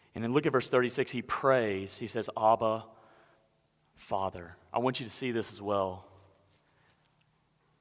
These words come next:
This is the last time Jesus is gonna say, "Abba, Father." He won't say it on the cross. On the cross, rather, what he's gonna say, instead of saying, "Abba, Father,"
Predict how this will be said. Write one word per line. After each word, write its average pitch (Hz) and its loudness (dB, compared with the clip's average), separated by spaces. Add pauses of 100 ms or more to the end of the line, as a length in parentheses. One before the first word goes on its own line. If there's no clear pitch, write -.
(380)
This 123 -6
is 147 -6
the 156 10
last 139 10
time 131 2
Jesus 113 -6
is 98 -12
gonna 107 -6
say, 104 -4
"Abba, 98 0
Father." 92 -8 (2750)
He 113 -6
won't 120 0
say 143 2
it 123 0
on 107 -4
the 101 -8
cross. 101 -6 (1300)
On 120 -2
the 110 -4
cross, 156 6
rather, 127 8
what 113 -2
he's 120 -6
gonna 117 -6
say, 127 0
instead 113 -4
of 123 -4
saying, 117 -2
"Abba, 120 6
Father," 139 6